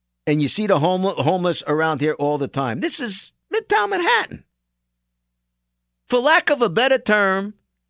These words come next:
a guy was standing there on thirty-first Street, about fifty feet from the corner, where there happened to be portable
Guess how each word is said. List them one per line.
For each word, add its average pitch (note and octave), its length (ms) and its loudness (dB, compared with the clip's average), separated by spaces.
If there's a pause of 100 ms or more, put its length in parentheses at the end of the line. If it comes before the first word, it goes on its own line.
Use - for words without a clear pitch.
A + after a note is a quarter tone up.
(340)
a F3+ 100 6
guy F3+ 640 4 (100)
was D3+ 180 -2
standing B3 460 2
there F#3 320 2
on D#3 240 -2
thirty-first G#3+ 680 0
Street, F3+ 320 -2
about D#3 260 0
fifty A#3+ 380 -6
feet G#3 280 -6
from F#3 160 -4
the E3 80 0
corner, D#3+ 380 -2
where F3 160 0
there E3 200 2
happened A3 300 -2
to F#3 80 -2
be F3+ 200 -4
portable F#3 600 -2